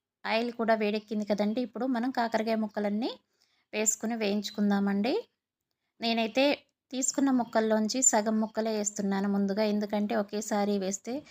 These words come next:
అన్నీ ఈవెన్‌గా వేగవని చెప్పేసి రెండుసార్లు వేస్తున్నా అండి.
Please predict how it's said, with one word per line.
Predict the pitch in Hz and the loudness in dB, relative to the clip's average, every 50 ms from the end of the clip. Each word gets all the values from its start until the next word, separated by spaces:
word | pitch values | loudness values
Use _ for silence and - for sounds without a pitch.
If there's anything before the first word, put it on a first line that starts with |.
| - - - - - _ _ _ _ _ _ _ _ _ _ _ - | -20 -20 -20 -20 -20 _ _ _ _ _ _ _ _ _ _ _ -8
అన్నీ | - 240 247 262 269 254 | -4 -2 0 0 0 0
ఈవెన్‌గా | 240 233 220 233 226 220 220 220 226 214 | 0 0 0 0 -2 -2 -2 0 0 0
వేగవని | 202 202 202 202 208 202 208 208 202 202 | 2 0 0 0 0 0 0 0 -2 -2
చెప్పేసి | 208 202 _ - 196 196 - 240 | -4 -8 _ -8 -8 -6 -4 -4
రెండుసార్లు | 226 214 202 196 190 - 208 190 196 196 | -4 -4 -4 -2 -2 -4 -4 -4 -6 -4
వేస్తున్నా | 185 190 185 - - - - 196 190 190 | -6 -4 -4 -6 -6 -6 -8 -8 -6 -6
అండి. | 185 185 190 202 247 | -6 -8 -8 -8 -8